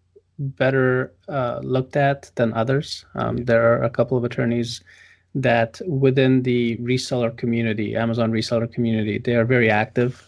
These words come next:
Speaker 1: Um, and so, um, you know, I, I, I have their numbers saved. I have their website saved. I have their contact information saved. I haven't had a chance to meet e-, either one of 'em yet. Um, there's two specifically that I'm thinking of.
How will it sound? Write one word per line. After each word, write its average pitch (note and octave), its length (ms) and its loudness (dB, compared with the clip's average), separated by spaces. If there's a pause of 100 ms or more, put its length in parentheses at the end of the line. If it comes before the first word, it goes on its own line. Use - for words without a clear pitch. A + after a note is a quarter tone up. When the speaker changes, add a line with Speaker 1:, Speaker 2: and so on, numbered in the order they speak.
(140)
Speaker 1:
Um, B2 280 -8 (640)
and A#2+ 240 2
so, A2+ 400 4 (560)
um, A2 480 -4
you C3 100 2
know, G#2+ 220 0
I, A#2+ 260 0
I, B2+ 460 0
I - 20 2
have B2 360 0
their B2+ 140 2
numbers A#2+ 400 -2
saved. A#2+ 500 -2
I A#2+ 100 -4
have A#2 240 -2
their A2+ 160 -2
website A#2+ 480 -4
saved. A#2 420 0
I - 80 -4
have G#2+ 240 -6
their A#2 140 -4
contact A2+ 480 0
information A#2 500 -2
saved. A2 380 -4
I A2 80 2
haven't B2 200 2
had A#2+ 160 2
a B2+ 60 0
chance B2 300 -2
to B2+ 100 -4
meet B2 220 4
e-, C3 100 4
either B2+ 380 2
one C3 180 2
of C3+ 100 -2
'em C#3 220 -2 (160)
yet. C#3+ 380 0 (160)
Um, A2+ 360 -6
there's B2 200 -6
two B2+ 160 -4
specifically B2 640 -4
that A#2+ 120 -2
I'm A#2 100 -2
thinking B2 300 -4
of. B2 180 -2